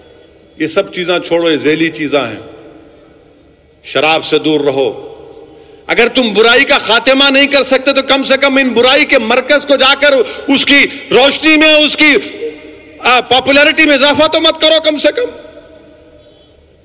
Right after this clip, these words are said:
कम से कम ये तो हम कर सकते हैं, नाम रसूल अल्लाह सल्लल्लाहु अलैहि वसल्लम के नाम लेवा है।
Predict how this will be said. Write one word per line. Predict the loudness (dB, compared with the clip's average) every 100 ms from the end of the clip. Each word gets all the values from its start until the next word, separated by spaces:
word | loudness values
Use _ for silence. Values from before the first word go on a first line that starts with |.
| _ _ _ _ _ _ _ _ _
कम | 0 0
से | 0
कम | 0 0
ये | 0
तो | 0
हम | -2 0
कर | -2
सकते | 0 -2 0
हैं, | 0
नाम | 0 0
रसूल | -2 -2 0
अल्लाह | 0 0 -2
सल्लल्लाहु | -2 -2 -2 0 0
अलैहि | 0 -2
वसल्लम | -4 -4 -4 -4
के | -2
नाम | -2 -2 -4
लेवा | -4 -6
है। | -8 -14